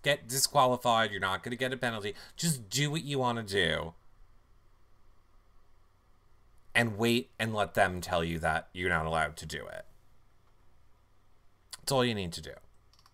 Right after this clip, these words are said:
I could see it if there was, like, a, like, you know, only one person was doing it and blah, blah, blah, but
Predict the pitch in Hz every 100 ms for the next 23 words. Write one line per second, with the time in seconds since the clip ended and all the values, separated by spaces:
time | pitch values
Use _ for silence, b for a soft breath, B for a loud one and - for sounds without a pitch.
0 | _ _ _ _ - - B B 151 175
1 | 190 208 175 - 170 147 123 - 123 113
2 | 110 110 104 95 95 - 101 95 87 -
3 | 98 92 107 101 98 85 90 92 90 92
4 | 85 95 92 85 82 90 87 87 85 87
5 | 85 85 85 85 85 82 113